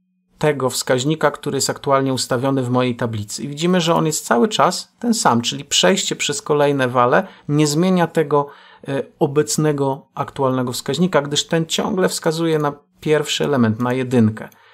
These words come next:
Czyli wal się zmienia, jest już jedynką, dwójką, trójką, ale kurent na moim arraju nie. Cały czas ten wskaźnik jest nieruchomy. A tutaj krótko przypominam, o co chodzi z tym wewnętrznym wskaźnikiem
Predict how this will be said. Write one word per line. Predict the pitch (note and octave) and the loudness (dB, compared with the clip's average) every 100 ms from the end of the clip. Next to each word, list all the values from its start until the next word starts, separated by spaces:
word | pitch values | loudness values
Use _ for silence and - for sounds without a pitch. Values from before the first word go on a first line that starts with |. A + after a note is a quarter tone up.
| _ _ - | _ _ -10
Czyli | C3+ B2+ | -6 0
wal | D#3+ D#3+ | 4 4
się | - C3+ | 2 -2
zmienia, | B2 B2 A2+ A#2 D#3 | 0 2 2 2 0
jest | D3+ - | -2 -4
już | A#2+ - | -6 -4
jedynką, | B2+ C3+ A#2+ A2+ | -4 -4 -2 0
dwójką, | A2 C#3 C3+ A2 | 0 -4 -2 -2
trójką, | A2 A2 G#2+ D#3+ G#3 - - _ _ _ _ | -2 -4 0 2 2 0 -12 _ _ _ _
ale | D3+ C#3+ | 0 0
kurent | C#3+ - B3+ G3+ C#3+ - - _ - | 0 0 4 4 4 -2 -14 _ -4
na | B2+ B2+ | 0 2
moim | B2 B2 A#2+ | 2 2 2
arraju | A#2 A2+ C#3 G3 G#3+ - _ | 2 0 2 2 0 -4 _
nie. | - F#3 D#3 - - _ _ _ | -6 -4 -4 -6 -12 _ _ _
Cały | - F3 F3+ F3 | -4 2 2 2
czas | D#3 D3+ | 0 -2
ten | C#3 | -6
wskaźnik | - - B2 B2 A#2+ | -6 -2 -2 -2 -4
jest | A2+ - _ _ _ | -6 -8 _ _ _
nieruchomy. | B2+ C3+ A#2 - A2 G#2 - _ _ _ _ _ _ - | -2 0 0 -4 -10 -12 -18 _ _ _ _ _ _ -12
A | - | -6
tutaj | G#3 D#3+ C#3 | -2 -2 -2
krótko | D3 D3 C3 | -4 -4 -4
przypominam, | - A2 A2 A#2 C3+ C3 B2+ - _ _ - | -2 -4 0 0 2 2 0 -6 _ _ -6
o | F3 | -4
co | - | 0
chodzi | A#2 C3 C3 | 0 0 -2
z | - | -4
tym | B2 A#2 A2+ | 0 0 0
wewnętrznym | A2 A2 A#2 C3 B2 C3 A#2 | 0 4 4 4 0 2 0
wskaźnikiem | A2+ - A2+ G#2 A#2 A#2+ A#2 A2 G#2+ | 0 -2 -2 2 2 0 2 0 0